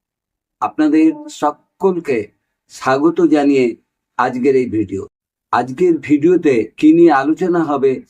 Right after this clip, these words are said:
সেটা আমার থাম্বনেল এবং টাইটেল দেখে আপনারা বুঝতে পেরেছেন।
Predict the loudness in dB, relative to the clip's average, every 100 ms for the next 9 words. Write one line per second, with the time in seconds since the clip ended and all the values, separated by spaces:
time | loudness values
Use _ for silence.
0 | _ -10 -6 -2 0 -2 -2 -2 2 2
1 | 0 -6 -16 _ _ _ -6 -2 0 -2
2 | -4 -4 -4 -4 -4 -4 -4 -4 -4 -4
3 | -6 -6 -6 -6 -14 -18